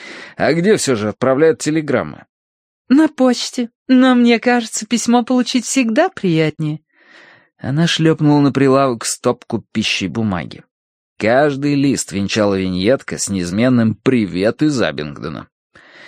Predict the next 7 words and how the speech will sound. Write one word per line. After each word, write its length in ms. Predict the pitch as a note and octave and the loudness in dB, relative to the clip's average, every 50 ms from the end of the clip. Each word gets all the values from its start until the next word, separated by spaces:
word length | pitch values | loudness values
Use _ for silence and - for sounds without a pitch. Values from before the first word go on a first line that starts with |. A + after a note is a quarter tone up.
| - - - - _ - | -20 -20 -20 -20 _ 0
"Полпенса 480 | G4+ F#4+ F4+ - D4+ C4+ A#3+ - A#3+ | 2 2 4 4 4 4 4 2 2
за 180 | G#3+ G#3+ A3 G#3+ | 2 2 2 2
лист 340 | G#3+ B3 D#4 F#4 - - - | 4 2 2 0 0 0 -2
и 60 | - | -2
пенни 300 | - - G#3+ G3+ G3+ G#3 | 0 2 2 2 2 2
за 100 | G3+ A3 | 0 0
конверт". 640 | - C4 B3+ B3+ C4+ - F#4 F#4 E4 - - _ | 0 2 2 2 2 2 2 2 2 0 -4 _